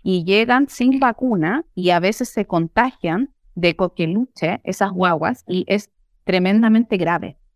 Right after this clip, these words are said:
tremendamente grave en un recién nacido esa enfermedad. Hemos tenido varios recién nacidos que han fallecido por esa enfermedad y otros han estado gravemente hospitalizados.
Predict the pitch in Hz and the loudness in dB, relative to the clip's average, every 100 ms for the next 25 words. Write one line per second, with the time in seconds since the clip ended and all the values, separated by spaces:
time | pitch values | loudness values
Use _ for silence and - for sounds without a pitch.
0 | _ - 175 185 233 233 240 214 185 190 | _ -2 0 4 4 4 2 2 2 2
1 | 220 214 208 - 190 185 - 208 214 202 | 2 0 -2 -2 -2 -2 -2 -4 -2 -6
2 | 196 196 185 190 190 - _ _ _ - | -4 -2 0 -2 -4 -10 _ _ _ 0
3 | 208 214 196 196 196 190 220 233 208 208 | 0 2 2 2 2 2 2 0 -2 -2
4 | 202 190 - 202 233 - 196 208 208 202 | -2 -2 -2 -2 -2 -2 -2 0 -2 -2
5 | 180 - 202 247 269 254 247 247 247 233 | -4 -2 0 0 0 -2 -2 -2 -2 0
6 | 226 226 226 175 170 196 226 214 190 - | 2 2 0 0 0 0 0 -2 -2 0
7 | 190 190 175 185 214 220 226 214 226 226 | 0 2 2 2 2 0 -2 -4 -2 0
8 | 226 214 285 240 - | -2 -2 -2 -2 -6